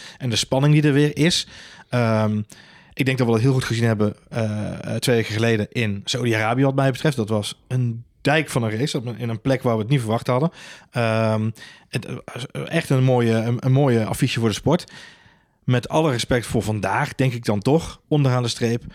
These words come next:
was het de spannendste race van het jaar? Nee.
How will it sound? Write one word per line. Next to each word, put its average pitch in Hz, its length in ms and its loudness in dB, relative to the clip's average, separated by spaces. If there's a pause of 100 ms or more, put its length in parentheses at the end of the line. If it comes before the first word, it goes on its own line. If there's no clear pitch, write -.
(260)
was 147 180 0
het 143 140 0
de 113 60 -6
spannendste 127 520 0
race 113 360 0 (120)
van 113 240 -2
het 98 120 -2
jaar? 107 360 -2 (460)
Nee. 117 640 0